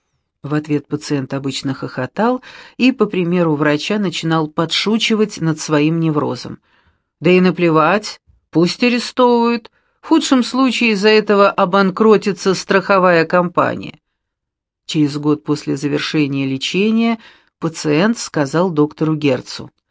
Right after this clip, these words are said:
"Этот метод, который вы называете парадоксальной интенцией,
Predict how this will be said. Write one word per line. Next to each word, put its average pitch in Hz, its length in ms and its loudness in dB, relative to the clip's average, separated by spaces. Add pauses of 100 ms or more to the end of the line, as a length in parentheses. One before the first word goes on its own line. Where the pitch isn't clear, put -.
(600)
"Этот 180 340 -2
метод, 180 480 -2
который 143 420 -6
вы 143 140 -4
называете 151 920 0 (400)
парадоксальной 170 920 0
интенцией, 147 800 -4